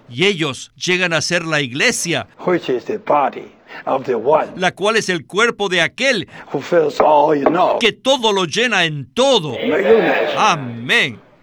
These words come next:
Speaker 2: This is Ephesians chapter one, right?
Speaker 1: Esto es Efesios uno, ¿verdad?
Speaker 2: Oh, I bow.
Speaker 1: Oh, Pablo doblaba sus rodillas ante el Padre y le pedía que fortaleciera con poder el hombre interior de los creyentes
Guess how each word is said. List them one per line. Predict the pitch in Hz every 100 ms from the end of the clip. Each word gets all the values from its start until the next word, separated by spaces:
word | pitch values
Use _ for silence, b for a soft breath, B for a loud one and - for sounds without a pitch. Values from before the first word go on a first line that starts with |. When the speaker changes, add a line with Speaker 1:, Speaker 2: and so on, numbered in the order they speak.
| -
Speaker 2:
This | 208 214 143
is | 123 123
Ephesians | 110 175 - 113 -
chapter | 156 123
one, | 117 175 214
right? | 104 123 208 -
Speaker 1:
Esto | 180 202
es | 180
Efesios | 170 190 180 165 151 - 170
uno, | 208 156 123
¿verdad? | 123 120 139 202 _ _ -
Speaker 2:
Oh, | 170 175 165 156 127 120 _ -
I | 147 147 156 143 165 _ _
bow. | 127 156 151 - _ -
Speaker 1:
Oh, | 208 247 208 151
Pablo | 208 233 226
doblaba | 190 175 185 220 214
sus | - 196
rodillas | 160 170 165 196 202 185
ante | 165 139
el | 147 131
Padre | _ 156 165 185 147 131 101 b b b
y | 202
le | 202 185
pedía | 180 196 226
que | 214 208
fortaleciera | 196 180 180 175 160 196 208 202
con | 170 165 127
poder | 151 175 208 196 180
el | 165 175
hombre | 196 185 185
interior | 170 156 123 151 143 156 233 269 240
de | 208
los | 196 180
creyentes | 175 170 143 151 131 135 123